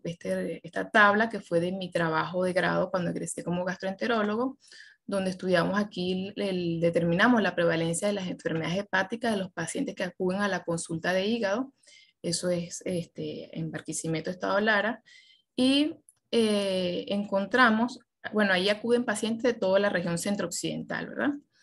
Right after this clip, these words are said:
Entonces encontramos que la prevalencia estaba, era primero hepa-, pacientes con hepatitis B, luego hepatopatía crónica por todas las causas,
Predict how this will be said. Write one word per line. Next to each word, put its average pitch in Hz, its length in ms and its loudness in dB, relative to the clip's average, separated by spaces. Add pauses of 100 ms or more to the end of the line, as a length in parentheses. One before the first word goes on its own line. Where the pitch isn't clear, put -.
(400)
Entonces 226 220 0
encontramos 220 420 2
que 254 100 2
la 196 160 2
prevalencia 240 600 2
estaba, 175 380 -2
era 180 160 -2
primero 170 320 -2
hepa-, 180 300 -4 (100)
pacientes 170 380 -6
con 180 140 -4
hepatitis 170 720 -6
B, 277 280 2 (920)
luego 190 500 -2
hepatopatía 180 680 -8
crónica 220 440 0
por 175 180 -4
todas 170 180 -2
las 175 200 -4
causas, 254 580 0